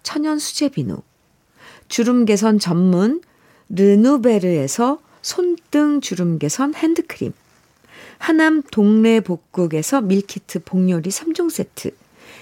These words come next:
여성 갱년기엔 휴바이오 더 아름퀸에서 갱년기 영양제, 엑스삼팔에서 바르는 보스웰리아 전통차 전문기업 꽃샘 식품에서 봄비더 진한 홍삼차,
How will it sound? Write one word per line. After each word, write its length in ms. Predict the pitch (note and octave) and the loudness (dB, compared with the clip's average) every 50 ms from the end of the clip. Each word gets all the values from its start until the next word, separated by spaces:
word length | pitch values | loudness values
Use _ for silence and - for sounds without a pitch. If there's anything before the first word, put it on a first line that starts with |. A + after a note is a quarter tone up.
| - - - | -14 -6 -2
여성 340 | D#3+ D#3+ - G3+ G3+ G3 F#3+ | -2 -2 0 2 2 2 2
갱년기엔 840 | F3+ E3 D#3 E3+ G3 A3+ A#3 A3 F3+ F3 D#3 D#3 E3 F3+ F#3+ E3 - - - - - | 2 0 0 2 2 4 4 2 2 0 0 0 2 2 0 -2 -4 -6 -16 -20 -10
휴바이오 680 | - - F4 D#4+ E4 D4 C#4 C4 B3 A#3+ A#3+ A#3+ A#3+ | -2 0 0 2 2 2 4 4 4 4 4 2 2
더 280 | A#3+ - E3 D3 D3 - | 0 -2 -2 -2 -2 -4
아름퀸에서 880 | - - D#3 D3+ F3+ G3 G3 - - A3 F#3+ E3+ D#3+ - - B3+ A#3+ G3 - _ _ _ _ - | -4 -6 -4 -2 0 -2 -2 0 -2 -2 -2 -2 -2 -2 0 0 0 0 -4 _ _ _ _ -12
갱년기 800 | - E3+ D#3 D3 D3 D3 C#3 C3+ C#3 C#3 C#3 F#3+ B3 D#4 D4+ - | -8 -6 -4 -4 -4 -4 -4 -4 -6 -6 -2 0 0 2 2 2
영양제, 580 | F#3 F#3 F#3+ G3 F3+ E3 C3+ - - G2+ - _ _ _ _ _ _ _ _ _ _ - | 2 2 2 2 0 0 -2 -6 -8 -10 -12 _ _ _ _ _ _ _ _ _ _ -4
엑스삼팔에서 1200 | - G#3 G#3 _ - - - D#4+ D#4+ D4+ - E4 D4+ C#4+ C#4 - C4+ B3 G#3 F3+ E3+ E3+ - B3+ B3+ - - - - _ - | -2 -2 -2 _ -6 -2 0 0 0 2 0 0 -2 -2 -2 -2 -2 -2 0 0 -2 -2 -2 -4 -4 -6 -10 -20 -20 _ -8
바르는 400 | - G3+ A3 A3 C4 C#4 D#4 D4 | -4 -2 0 2 2 2 2 2
보스웰리아 920 | B3+ B3 G#3+ - - - A3 A3 G3+ F3+ D#3 D#3 D#3 D3+ E3 F#3 A#3 D4 - _ _ _ _ - - - _ - | 2 0 -2 -2 -2 -2 0 0 0 0 0 -2 -2 -2 0 0 -2 -2 -4 _ _ _ _ -20 -20 -20 _ -8
전통차 680 | - G#3+ G#3+ G#3+ G3+ A3+ A3+ G#3+ G#3 - - G#3+ G#3 G#3 | -2 0 0 0 2 2 0 0 0 0 0 -2 -2 -2
전문기업 760 | - - F3+ F#3 G3+ A#3 B3+ B3+ G#3 F#3+ F#3 D3+ C3+ - - - - _ _ | -2 0 0 2 2 4 2 2 2 2 2 0 0 -2 -6 -20 -20 _ _
꽃샘 520 | - D#4 D4+ D4+ - - - C#4 C#4 C#4 C4+ | -2 0 0 0 -2 -4 -2 -2 0 0 -2
식품에서 760 | - - G#3+ - - - F#3+ E3+ D#3 D#3+ - B3 B3+ C#4+ C4+ - _ _ - | -4 -6 -10 -12 -8 -6 -4 -4 -2 -2 -2 -4 -4 -4 -6 -12 _ _ -4
봄비더 480 | - F3+ F3 F3 D#3 D#3 D3 F3 F3+ | -2 -2 -2 0 -2 -4 -4 -4 -4
진한 400 | F3+ - - F#3+ G#3 A#3 C4+ D4 | -4 -2 0 2 2 2 2 0
홍삼차, 720 | D#4 F4 F4+ F#4 F4 F#4 E4 C4+ A3 - - E3 C3+ - | -2 -2 -2 -2 0 0 0 0 0 -2 -4 -8 -8 -8